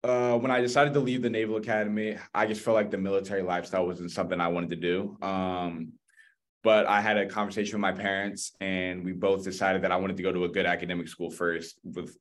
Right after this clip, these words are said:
and leaving the Naval Academy. Um, and one of my old A A U coaches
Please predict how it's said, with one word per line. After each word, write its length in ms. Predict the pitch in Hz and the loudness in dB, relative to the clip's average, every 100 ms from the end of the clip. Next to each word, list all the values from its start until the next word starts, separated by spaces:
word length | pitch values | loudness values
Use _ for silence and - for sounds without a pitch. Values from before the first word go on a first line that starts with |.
| 95 | -12
and 120 | 92 | -6
leaving 240 | 101 98 92 | -2 -2 -2
the 80 | |
Naval 260 | 87 85 85 | -2 0 -2
Academy. 580 | 82 85 82 85 82 80 90 | -4 -4 -4 -6 -8 -8 -4
Um, 440 | 92 90 87 80 - - _ - | -2 -2 -4 -8 -16 -20 _ -2
and 120 | 101 | 2
one 100 | 113 | 4
of 60 | 113 | 4
my 320 | 110 107 104 | 4 4 4
old 440 | 110 113 110 110 104 | 2 2 2 0 -2
A 100 | 104 _ - | -10 _ 0
A 240 | 110 110 | 2 4
U 420 | 107 104 117 117 113 | 2 2 2 0 -4
coaches 840 | - 113 107 107 95 92 - | -2 0 0 -2 0 0 -4